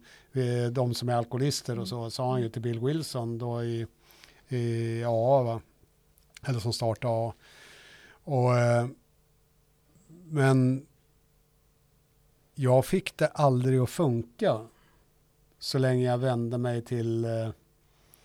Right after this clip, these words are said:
Speaker 1: den andra högre makten.
Speaker 2: Nej, precis. Ehm, jag kommer ihåg, det var ju under många år, men de sista åren i synnerhet, jag kunde sitta hemma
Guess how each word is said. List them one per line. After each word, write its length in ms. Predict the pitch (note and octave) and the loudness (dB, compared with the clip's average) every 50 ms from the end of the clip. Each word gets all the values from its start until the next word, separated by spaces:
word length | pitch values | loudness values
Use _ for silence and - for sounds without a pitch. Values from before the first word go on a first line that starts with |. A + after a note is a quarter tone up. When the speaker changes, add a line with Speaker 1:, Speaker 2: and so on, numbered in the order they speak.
| - - - _ _ _ _ _ | -20 -20 -20 _ _ _ _ _
Speaker 1:
den 140 | - C3 C#3 | 0 2 2
andra 540 | C3 C3 C3 C3+ D#3 F3+ E3 C#3+ C3+ C3 | 4 4 2 2 4 6 6 6 6 4
högre 280 | B2 C3 C3 B2 B2 B2 | 4 2 2 2 0 0
makten. 500 | A#2+ A#2+ A2+ - - - B2+ A2+ B2+ - - _ _ | -2 -2 -4 -4 -6 -8 -6 -6 -6 -10 -14 _ _
Speaker 2:
Nej, 280 | - G#3 G3+ G#3 G3+ G3+ | -12 -10 -10 -10 -10 -10
precis. 640 | - - - - - - F#3 F3+ - - - - - _ _ | -10 -10 -10 -10 -8 -10 -10 -10 -10 -12 -14 -16 -20 _ _
Ehm, 640 | - F#3 F#3 F#3 F#3 F#3 F#3+ F#3+ F#3 F#3+ F#3+ F#3+ F#3+ F3 - - - - - - - - - _ | -14 -12 -12 -10 -10 -10 -8 -6 -6 -6 -6 -8 -8 -10 -14 -18 -20 -20 -20 -20 -20 -20 -16 _
jag 140 | - G3+ G3+ | -6 -6 -6
kommer 200 | - G3+ G#3 G#3 | -4 -4 -4 -2
ihåg, 300 | G#3 G#3+ G#3 G3 F#3+ F#3 | -2 0 0 -2 -2 -4
det 280 | G3 G3 F#3+ F#3+ G3+ | -6 -6 -4 -4 -4
var 120 | G3 G3+ G3+ | -4 -4 -4
ju 260 | G3+ G3+ G3 G3 F#3+ | -4 -4 -4 -4 -4
under 180 | G3 G3+ G3 F#3+ | -4 -6 -6 -4
många 320 | G3 F#3+ F#3+ F#3 F#3 G#3+ | -4 -4 -4 -4 -2 -2
år, 280 | B3 A#3+ F#3+ F3+ F3+ F#3+ | -2 0 -2 -2 -4 -6
men 180 | F#3 F#3 F#3 F3+ | -6 -8 -10 -8
de 120 | F3+ F3+ | -10 -8
sista 340 | - - F#3+ - - - G3 | -8 -8 -10 -8 -6 -4 -2
åren 200 | G3+ G3 F3+ F3+ | 0 0 -2 -2
i 60 | F#3 | -4
synnerhet, 460 | - - F#3+ F#3+ F#3 F3 F3 F#3 F#3 - | -6 -6 -8 -6 -6 -6 -6 -6 -8 -10
jag 80 | F#3 | -8
kunde 220 | - G3 F#3 F#3 F#3 | -8 -8 -8 -8 -8
sitta 320 | - F#3 F3 - - F3+ | -8 -8 -8 -8 -6 -6
hemma 340 | F#3 F3+ F3+ F3+ F3 E3+ | -4 -4 -4 -4 -6 -6